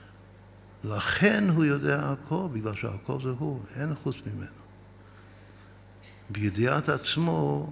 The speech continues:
הוא יודע את כולם, אנחנו לא משהו אחר ממנו. הוא יחיד, אחד יחיד ומיוחד, אבל יחיד הכוונה שרק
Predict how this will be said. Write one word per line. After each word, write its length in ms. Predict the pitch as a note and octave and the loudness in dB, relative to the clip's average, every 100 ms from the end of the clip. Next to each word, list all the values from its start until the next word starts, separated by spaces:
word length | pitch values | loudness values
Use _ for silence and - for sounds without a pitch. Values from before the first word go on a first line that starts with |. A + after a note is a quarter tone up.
| C#3 | -6
הוא 100 | A#2+ | -4
יודע 540 | B2 A#2 A2+ A#2+ B2+ B2 A2+ A2+ | -2 -2 -2 -2 -2 -4 -6 -6
את 60 | G#2+ - - - - - - | -8 -8 -20 -20 -20 -20 -18
כולם, 340 | - B2+ B2 - G#2+ | -2 0 0 -2 -4
אנחנו 460 | A2 C3+ - C3+ | -2 -2 -4 -6
לא 240 | A#2 B2 D3 C#3 C3+ | -4 -6 -6 -10 -8
משהו 340 | B2 A#2 - - | -6 -6 -6 -8
אחר 220 | G2+ A2+ | -8 -8
ממנו. 460 | G#2 G2 G2 G2 G#2 - - - - - - - - - - - - | -8 -8 -10 -10 -12 -14 -20 -20 -20 -20 -20 -20 -20 -20 -20 -20 -4
הוא 100 | D#3+ | 2
יחיד, 640 | D3+ B2+ A2 - A2 A2 A#2 A2+ - - - - - - - - A2 - - - - - - | 4 4 0 -6 -6 -6 -8 -14 -18 -20 -20 -20 -20 -20 -18 -10 -10 -10 -20 -20 -20 -18 -16
אחד 340 | - - C3 A#2+ | -8 -2 0 0
יחיד 360 | A2+ - B2+ | -4 -4 -2
ומיוחד, 500 | A#2+ A#2 G#2 - B2+ | -2 -2 -4 -6 -6
אבל 160 | B2+ G#2+ | -4 -4
יחיד 380 | G#2+ G2 C3+ C3+ | -6 -6 -6 -6
הכוונה 360 | A#2+ C3 B2 A#2+ - | -6 -6 -6 -6 -6
שרק 680 | A2+ A2+ - - C3 D3 | -4 -4 -6 -2 2 2